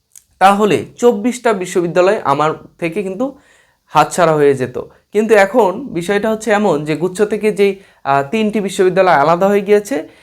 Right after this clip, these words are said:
সেই তিনটি বিশ্ববিদ্যালয়ে তো তুমি আলাদাভাবে পরীক্ষা দিতে পারবেই এবং গুচ্ছের মধ্যে থাকা একুশটি বিশ্ববিদ্যালয়ে তুমি পরীক্ষা দিতে পারবে। এটা তোমাদের জন্য আরও একটু সম্ভাবনা বাড়িয়ে তুলেছে।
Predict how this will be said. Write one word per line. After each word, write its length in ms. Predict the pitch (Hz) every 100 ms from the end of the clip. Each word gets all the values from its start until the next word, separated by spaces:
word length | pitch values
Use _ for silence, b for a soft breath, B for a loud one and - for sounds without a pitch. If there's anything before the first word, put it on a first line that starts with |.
| b _
সেই 260 | - 208
তিনটি 340 | 208 226 208 214
বিশ্ববিদ্যালয়ে 800 | 208 226 208 185 208 175 208 208
তো 160 | 208
তুমি 240 | 208 196 196
আলাদাভাবে 420 | 160 160 185 196
পরীক্ষা 300 | 190 180 180
দিতে 180 | 196 214
পারবেই 540 | - 170 185 220 220
এবং 280 | 156 156 165
গুচ্ছের 340 | 165 175 240 233
মধ্যে 300 | 233 190 220
থাকা 420 | 180 170 220 - _
একুশটি 400 | - 175 185 185
বিশ্ববিদ্যালয়ে 680 | 160 - 147 143 151 175 240 B B _
তুমি 400 | 156 190 330 - -
পরীক্ষা 300 | 165 165 165
দিতে 180 | 156 143
পারবে। 340 | 123 110 107 b b
এটা 180 | 156 190
তোমাদের 360 | 185 180 185 170
জন্য 240 | 196 202
আরও 300 | 190 156 160
একটু 220 | 170 214
সম্ভাবনা 500 | 208 156 151 160 190 269
বাড়িয়ে 340 | 139 135 131 131
তুলেছে। 340 | 120 120